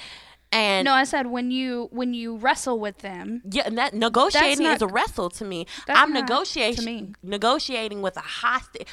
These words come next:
Speaker 1: with a ho-, somebody who's holding somebody hostage because I want to get down to their level and for them to understand that I connect with them.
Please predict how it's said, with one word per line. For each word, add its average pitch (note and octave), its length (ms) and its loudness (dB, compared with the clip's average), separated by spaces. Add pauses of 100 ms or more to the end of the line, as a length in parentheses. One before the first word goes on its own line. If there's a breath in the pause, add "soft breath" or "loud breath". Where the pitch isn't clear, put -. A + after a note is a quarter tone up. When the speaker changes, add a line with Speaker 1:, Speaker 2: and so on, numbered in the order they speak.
(140 loud breath)
Speaker 1:
with - 200 -4
a E3+ 120 0
ho-, - 300 0
somebody A#3 380 -2
who's A3 260 -10
holding A3+ 340 -2
somebody G3+ 360 -2
hostage F3+ 640 0 (200 loud breath)
because A#3 300 -6
I G#3+ 100 0
want A3+ 380 -6
to A#3 100 -6
get G#3 240 -2
down B3+ 220 2
to C#4+ 140 -4
their C#4+ 200 2
level D4 500 0 (200 loud breath)
and F#3+ 140 0
for G3+ 100 -2
them A3 200 2
to - 120 0
understand A3 400 0
that G3+ 80 2
I F#3 80 -2
connect D#3+ 560 -2
with D#3+ 160 -8
them. B2 320 -6